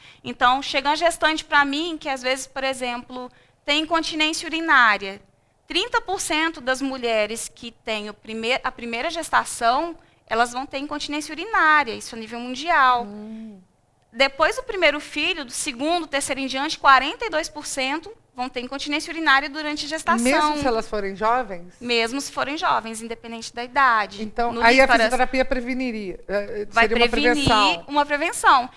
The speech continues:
Speaker 2: Vocês
Speaker 1: Então
Speaker 2: sabem o que é incontinência urinária, gente? É quando você tem um escape de urina de forma involuntária. Tchim! Aí saiu lá embaixo. Ou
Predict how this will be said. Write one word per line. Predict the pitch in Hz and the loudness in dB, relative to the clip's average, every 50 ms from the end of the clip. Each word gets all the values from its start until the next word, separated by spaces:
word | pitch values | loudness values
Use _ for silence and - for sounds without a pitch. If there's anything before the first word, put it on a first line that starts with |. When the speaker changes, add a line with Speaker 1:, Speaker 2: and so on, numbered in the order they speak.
| - - | -8 2
Speaker 2:
Vocês | - - 523 | 6 6 8
Speaker 1:
Então | - 269 | 8 10
Speaker 2:
sabem | 508 440 359 269 294 269 | 10 10 10 8 6 2
o | 240 | 2
que | - | 2
é | 262 | 0
incontinência | 240 220 - 240 226 - - 233 233 226 - 220 | 0 0 -2 -6 -6 -4 -4 -6 -6 -4 -6 -6
urinária, | 208 208 220 247 262 247 233 | -6 -2 0 0 0 0 -2
gente? | 196 202 190 175 175 190 - _ _ _ _ _ _ _ _ - | -4 -6 -10 -12 -12 -16 -20 _ _ _ _ _ _ _ _ -4
É | - 240 | -4 -4
quando | 233 - 254 254 262 240 226 | -2 -2 -2 -2 -2 -2 -4
você | 247 254 - 254 | -4 -6 -6 -6
tem | 254 247 | -8 -8
um | 247 254 | -6 -6
escape | 240 - - 262 269 269 294 | -8 -6 -4 -4 -4 -4 -6
de | 233 226 | -8 -6
urina | 247 226 214 208 208 214 214 233 254 262 285 294 - _ _ _ _ - | -4 -4 -4 -4 -6 -8 -6 -8 -8 -8 -10 -14 -18 _ _ _ _ -14
de | 202 214 | -12 -6
forma | - 240 233 233 240 233 | 0 2 2 2 0 -4
involuntária. | 240 262 285 277 302 311 320 285 - 247 220 208 202 190 180 - - - _ - - _ _ _ _ _ _ - | -6 -8 -6 -6 -6 -8 -6 0 4 4 4 4 2 -2 -8 -10 -20 -20 _ -20 -20 _ _ _ _ _ _ 0
Tchim! | - - - 440 - - - - - - | 2 2 2 2 -4 -8 -14 -20 -10 -2
Aí | - 226 226 | -2 -2 -2
saiu | - - 226 220 220 | 0 -2 -2 0 0
lá | 214 214 | -2 -4
embaixo. | 214 208 190 - - 180 - - - - - _ _ _ _ - - - | 0 0 0 0 0 -6 -10 -14 -20 -20 -20 _ _ _ _ -20 -12 0
Ou | - 233 254 262 233 - - | 4 4 6 6 4 0 -6